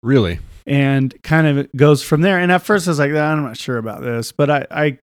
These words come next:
Speaker 2: I kept watching and I got more and more interested 'cause I really wanted to see where they were gonna go with it.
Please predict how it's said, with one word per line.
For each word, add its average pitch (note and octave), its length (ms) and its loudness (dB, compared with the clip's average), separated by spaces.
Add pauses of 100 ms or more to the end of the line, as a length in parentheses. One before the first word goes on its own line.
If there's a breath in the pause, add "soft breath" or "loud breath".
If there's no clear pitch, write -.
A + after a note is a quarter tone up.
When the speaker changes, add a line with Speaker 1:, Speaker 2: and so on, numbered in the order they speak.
(120)
Speaker 2:
I D3 40 -6
kept G#3 240 -2
watching D3+ 520 0
and B2+ 80 -6
I C#3 60 -4
got F3 160 0
more C#3+ 200 2
and C#3+ 80 0
more C3 140 -2
interested C#3+ 480 -6
'cause B2+ 120 -12
I C3 140 -2 (240)
really G#3 260 6
wanted D3+ 240 2
to B2 40 -6
see C3+ 220 -6
where B2 240 -2
they A#2 120 -6
were G#2 80 -12
gonna G2 160 -12
go F#2 220 -14
with - 220 -16
it. - 120 -20